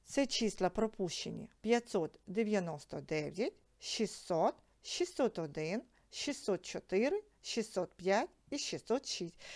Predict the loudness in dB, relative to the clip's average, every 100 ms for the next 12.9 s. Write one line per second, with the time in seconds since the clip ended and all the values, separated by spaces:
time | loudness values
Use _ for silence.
0 | -16 -4 2 6 6 4 2 2 6 8
1 | 8 6 -2 -2 -4 2 4 4 0 -12
2 | -20 -20 _ _ _ _ _ _ _ _
3 | _ _ _ _ _ 2 4 4 4 2
4 | 0 -2 2 4 6 4 4 0 2 0
5 | 2 6 6 8 6 6 4 0 -8 0
6 | 4 4 4 2 0 0 -2 -2 -4 -4
7 | _ _ _ _ _ _ _ _ _ _
8 | _ _ _ _ _ _ _ _ _ _
9 | _ _ _ 6 6 6 2 -2 0 0
10 | 0 -6 -18 -20 _ _ -20 -20 _ _
11 | _ _ _ 0 4 4 2 -2 2 4
12 | 4 -2 -4 -4 -4 -4 2 2